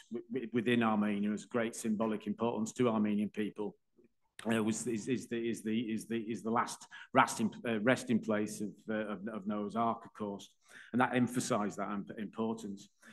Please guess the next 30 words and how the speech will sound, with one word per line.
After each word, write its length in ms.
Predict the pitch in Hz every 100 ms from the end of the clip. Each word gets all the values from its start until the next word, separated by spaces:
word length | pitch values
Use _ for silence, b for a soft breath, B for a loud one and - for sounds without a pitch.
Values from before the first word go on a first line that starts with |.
| B B B -
Now, 300 | 127 127 135
under 280 | 175 180 160
Ottoman 420 | - - 123 110
rule, 360 | 107 104 123 - - 117
uh, 160 | 117
the, 180 | 113 131 117
the 120 | 120
Armenians 560 | 117 120 131 127 120 113
had 180 | 120 -
been 240 | 117 117 -
the 80 | -
so-called 580 | - 127 120 113 113 -
favoured 520 | 143 131 120 117 117
millet 560 | 127 143 113 - - -
or 140 | 113
religious 440 | 110 110 107 123 110
minority. 640 | 113 110 131 127 - 107 - B B B -
And 100 | 131
indeed, 400 | 127 135 127 - -
the 140 | 131
empire's 400 | 156 143 127 107
record 420 | 131 143 151 107
in 100 | 104
terms 300 | 101 120 107
of 100 | 107
toleration 720 | - 120 110 110 117 107 101 101
was 140 | -
relatively 500 | 143 113 - 110 107 -
good. 260 | 151 120 - - _ B B B B B B -
However, 480 | - 139 185 127